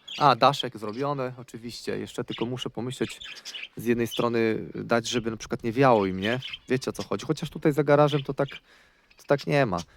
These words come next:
Mają tam zacienienie plus paulownia, zaraz puściliście, to takie one będą w półcieniu, także nie ugotują się tutaj.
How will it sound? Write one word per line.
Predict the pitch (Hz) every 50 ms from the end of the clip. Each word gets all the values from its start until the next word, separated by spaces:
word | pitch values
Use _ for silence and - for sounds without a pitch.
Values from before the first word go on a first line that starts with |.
| - _ _ -
Mają | 147 156 156 147 139
tam | 139 139 123 120
zacienienie | 123 151 147 - - 147 147 143 143 139 131
plus | - 160 156 143 -
paulownia, | - 143 139 147 160 156 143 139 139 135
zaraz | 139 139 135 135 139
puściliście, | - 143 131 - - 127 131 151 151 - - - 131
to | - 127
takie | 127 127 - 131
one | 127 131
będą | 127 139 131 131 127
w | -
półcieniu, | - - 160 147 135 - - 160 131 107 98 92 87
także | - 104 107 107 113 110
nie | 135 156 156
ugotują | 156 139 139 135 - 139 131 123 117
się | - 120 117
tutaj. | - 113 - 107 104 98